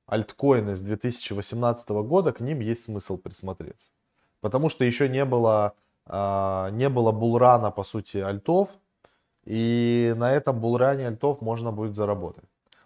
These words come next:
Но это отдельная тема на наш вебинар, который мы будем проводить с вами в четверг, ребята. А это уже завтра в десять тридцать по московскому времени. Поэтому,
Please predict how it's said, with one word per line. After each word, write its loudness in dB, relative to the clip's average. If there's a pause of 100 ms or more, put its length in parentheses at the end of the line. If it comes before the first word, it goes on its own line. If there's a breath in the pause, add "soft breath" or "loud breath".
Но 6
это 6
отдельная 0
тема -4
на -2
наш 0
вебинар, 0
который -6
мы -8
будем -8
проводить -4
с -18
вами -8
в -20
четверг, -6
ребята. -8
А -2
это -4
уже -2
завтра 0 (300)
в -10
десять 0
тридцать -6
по -2
московскому -6
времени. -6 (340 soft breath)
Поэтому, 0